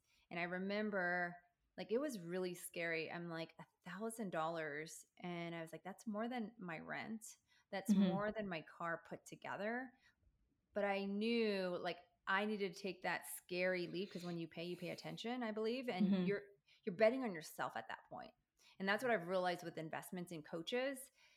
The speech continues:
Speaker 1: And I don't think since then I've ever been without a coach. I've always had coaches or multiple coaches. Still today, I have multiple coaches for different things, um, depending on what our goals are. So there's not,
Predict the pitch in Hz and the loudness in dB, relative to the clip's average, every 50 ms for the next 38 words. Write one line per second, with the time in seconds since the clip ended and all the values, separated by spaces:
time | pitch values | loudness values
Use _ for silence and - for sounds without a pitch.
0 | - _ _ _ - 208 196 190 180 190 202 220 220 214 214 208 196 185 - - | -20 _ _ _ -4 -2 2 4 4 4 4 4 2 2 0 0 -2 -2 -4 -4
1 | - 208 202 196 - - - - 170 170 185 214 240 240 240 - 185 175 165 165 | -2 -2 -2 -2 -4 -6 -4 -2 0 0 0 0 -2 -2 -2 -2 -2 -2 -4 -6
2 | - - - 185 165 175 160 175 170 165 160 165 156 147 143 151 - - - - | -8 -4 -4 -2 -2 -4 -4 -4 -4 -4 -6 -6 -4 -4 -6 -6 -8 -8 -10 -12
3 | - - - - 180 170 175 175 175 185 190 196 - 202 175 175 - - 208 196 | -12 -8 -4 -2 2 4 4 4 4 2 0 0 2 0 0 0 0 -2 -4 -4
4 | 196 220 180 185 170 170 165 165 170 - 214 - - 214 - 226 220 220 240 233 | -2 -2 -2 -2 -2 -2 -4 -6 -6 -8 -8 -6 -4 -4 -2 -2 0 0 0 -2
5 | 233 - - - 170 175 180 180 - 180 165 160 175 196 214 208 185 160 160 165 | -2 -4 -6 -4 -2 -2 -2 -2 -2 -2 0 2 2 2 2 2 0 0 -2 -4
6 | 170 170 - 175 - 170 - - 165 175 - 214 214 202 - 170 156 165 160 - | -6 -8 -8 -8 -10 -8 -6 -6 -6 -2 -2 -2 -2 -4 -6 -8 -8 -8 -8 -8
7 | 165 - - - 180 180 202 240 277 285 285 - - _ - - - - _ _ | -10 -10 -10 -8 -4 -2 -2 0 -2 -2 -4 -6 -14 _ -20 -20 -20 -20 _ _
8 | _ _ _ _ - - 185 185 185 180 180 180 180 180 175 165 - 196 190 190 | _ _ _ _ -4 0 2 2 2 2 2 2 0 0 -2 -4 -2 -4 -4 -2
9 | - 208 214 220 226 226 214 196 185 180 175 175 170 165 160 - 165 143 147 156 | 0 0 2 2 2 2 2 2 2 2 2 2 0 0 -2 -2 -6 -6 -6 -6
10 | - - - - - _ _ _ _ _ _ _ - - 190 180 175 170 185 196 | -6 -6 -8 -8 -12 _ _ _ _ _ _ _ -2 2 4 4 4 4 4 2
11 | 196 196 190 196 190 190 196 208 226 214 | 2 2 0 0 0 2 2 2 2 0